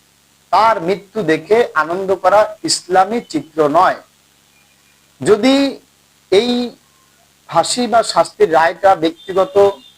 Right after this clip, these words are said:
বা কোনো দলের কারণে হয়, তাহলে এমনটি উচিত নয়। দুই নম্বর, একজন জালেমের ধ্বংসে খুশি হওয়া কি বৈধ?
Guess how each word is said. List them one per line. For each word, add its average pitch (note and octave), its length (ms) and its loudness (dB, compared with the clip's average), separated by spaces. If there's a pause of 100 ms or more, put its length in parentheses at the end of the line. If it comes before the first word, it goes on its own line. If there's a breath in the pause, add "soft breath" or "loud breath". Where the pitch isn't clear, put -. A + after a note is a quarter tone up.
(560)
বা D3 220 2
কোনো E3 420 0
দলের D3+ 400 0
কারণে E3+ 320 0
হয়, E3+ 340 0
তাহলে C#3+ 300 0
এমনটি C#3 320 -2
উচিত C#3 280 -8 (100)
নয়। C3 200 2
দুই F3 160 -2
নম্বর, D#3+ 340 -2 (920 soft breath)
একজন G#3+ 500 0
জালেমের C4 600 2 (720)
ধ্বংসে G#3+ 540 2
খুশি F#3 380 -4
হওয়া G#3 260 2
কি G#3 180 -6
বৈধ? C#3 380 0